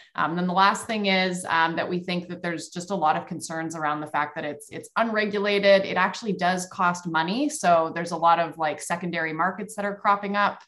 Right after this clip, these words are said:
um, where you are buying for things within the metaverse. Um, and so we're just interested to see how kind of the rules evolve to make sure that it's a safe place, uh, for po-, folks to be.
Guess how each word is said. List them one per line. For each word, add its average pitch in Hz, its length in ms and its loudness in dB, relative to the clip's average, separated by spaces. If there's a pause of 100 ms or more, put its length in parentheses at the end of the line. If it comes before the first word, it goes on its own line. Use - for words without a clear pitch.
um, 156 320 0
where 160 140 -6
you 156 160 -8
are 151 160 -2
buying 156 400 -4
for 165 100 -16
things 151 380 -10
within 185 240 -4
the 196 60 0
metaverse. 190 640 -2 (420)
Um, 147 160 -4
and 156 120 -8
so 170 100 -6
we're 170 140 -6
just 170 180 -8
interested 165 380 -8
to 147 40 -14
see 160 220 -8
how 160 160 -6
kind 156 220 -6
of 139 100 -12
the 156 80 -10
rules 156 380 -8
evolve 180 400 0
to 180 80 -8
make 147 160 -8
sure 151 200 -8
that 147 140 -8
it's 143 200 -8
a 143 40 -10
safe 143 400 -8
place, - 460 -10 (100)
uh, 139 140 -6
for - 160 -10
po-, - 200 -14
folks - 280 -12
to - 100 -14
be. - 300 -14